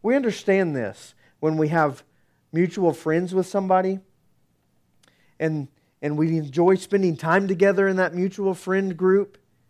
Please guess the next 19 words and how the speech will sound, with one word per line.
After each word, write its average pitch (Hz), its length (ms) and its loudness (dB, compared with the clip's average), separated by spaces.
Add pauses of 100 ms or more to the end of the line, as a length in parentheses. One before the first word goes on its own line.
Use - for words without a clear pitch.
(440)
but 175 280 4
two 302 200 8
of 240 100 6
the 190 100 4
friends 185 500 2
are 165 140 8
at 160 260 4 (240)
war 196 320 8
with 147 180 2
each 127 180 -6
other. 110 200 -4
They're 185 220 6
fighting, 147 600 0 (540)
and 156 100 2
it 190 140 2
makes 196 300 2
hanging 185 340 0
out 156 260 2
awkward. 151 540 0